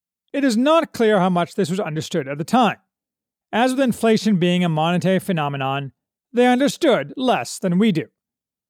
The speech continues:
The mortgage guarantees were essentially illusory, yet the Rentenmark's value held steady, because the populace either willed it to be so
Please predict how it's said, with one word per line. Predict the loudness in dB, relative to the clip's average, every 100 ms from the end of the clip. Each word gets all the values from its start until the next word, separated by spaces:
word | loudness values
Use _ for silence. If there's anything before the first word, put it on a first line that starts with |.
| _ _ _ _
The | 0
mortgage | 4 4 4 4 2 -2 _ -6 0
guarantees | 2 2 0 0 0 0 -2 -2
were | -2
essentially | 0 -2 -2 -4 -2
illusory, | 2 4 4 2 -2 -8 _ _ _ _ _ _ -4
yet | -2
the | 0
Rentenmark's | 0 0 0 0 0 0
value | 0 2 2 0
held | -2 -2
steady, | 0 2 2 -4 _ _ _ _ _ _
because | -2 0
the | 0
populace | 2 0 2 0 0
either | 0 0
willed | 2 2 2
it | 0
to | -2
be | -6
so | -2 2 4 4 0